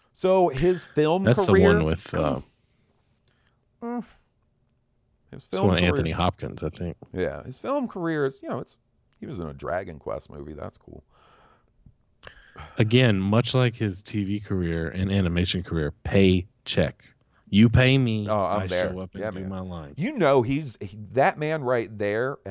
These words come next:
Speaker 1: is talking to real A I. He's got that real A I
Speaker 2: Mm.
Speaker 1: kind of money.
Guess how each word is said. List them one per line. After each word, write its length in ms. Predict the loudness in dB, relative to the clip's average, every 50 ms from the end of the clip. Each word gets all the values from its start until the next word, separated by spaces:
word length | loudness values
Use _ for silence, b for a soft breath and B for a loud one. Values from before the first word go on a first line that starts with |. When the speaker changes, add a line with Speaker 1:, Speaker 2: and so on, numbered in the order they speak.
| -10 -6
Speaker 1:
is 260 | -4 -4 -4 -4 -6
talking 460 | -6 -4 -2 -2 -2 -4 -6 -12 -12
to 160 | -10 -10 -10 -10
real 340 | -8 -6 -6 -4 -4 -4 -6 -6
A 200 | -8 -8 -8 -8
I. 320 | -10 -10 -10 -12 -14 -16 _ -12
He's 180 | -12 -10 -4
got 340 | -2 -2 -2 -2 -4 -8 -4
that 180 | -2 -2 -2 -4
real 400 | -6 -6 -4 -4 -2 -2 -4 -6 -8
A 180 | -6 -6 -4 -4
I 160 | -4 -4 -6 -6
Speaker 2:
Mm. 20 | -8
Speaker 1:
kind 200 | -10 -10 -10 -12
of 80 | -12 -14
money. 380 | -14 -14 -14 -16 -18 -20 -20